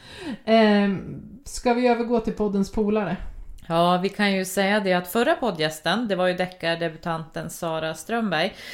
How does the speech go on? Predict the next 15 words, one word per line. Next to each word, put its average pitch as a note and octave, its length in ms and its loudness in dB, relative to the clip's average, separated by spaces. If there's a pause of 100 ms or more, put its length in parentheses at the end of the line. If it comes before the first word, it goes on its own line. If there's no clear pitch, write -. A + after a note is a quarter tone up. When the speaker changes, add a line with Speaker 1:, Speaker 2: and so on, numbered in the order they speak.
(160)
Speaker 2:
Henne B3 360 2
kan D4 180 -4
man C#4+ 180 -2
hålla C4 260 -2
utkik C4+ 600 -8
efter F#3 420 -6
i F#3 300 -8
S - 260 -4
V F3+ 60 -6
T:s F#3 300 -6
Babel. E3+ 720 2 (440)
Eh, F3 300 -2
för G#3 200 -4
jag A3+ 180 0
vet B3 420 2